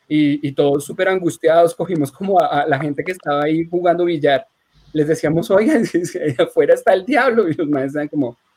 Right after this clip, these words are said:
"Ok, <laughs> el diablo", y todos dijimos que nos permitieran dormir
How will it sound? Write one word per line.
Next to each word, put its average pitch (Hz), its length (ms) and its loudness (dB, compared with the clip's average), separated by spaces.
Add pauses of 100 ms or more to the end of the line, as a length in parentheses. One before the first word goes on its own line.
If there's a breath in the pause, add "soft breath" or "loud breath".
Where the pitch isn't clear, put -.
(220)
"Ok, 123 240 -2
<laughs> 202 1900 0
el 151 160 2
diablo", 170 560 6
y 165 100 -2
todos 156 240 2
dijimos 165 380 0 (460)
que 180 120 0
nos 180 140 -2
permitieran 165 560 2
dormir 165 440 2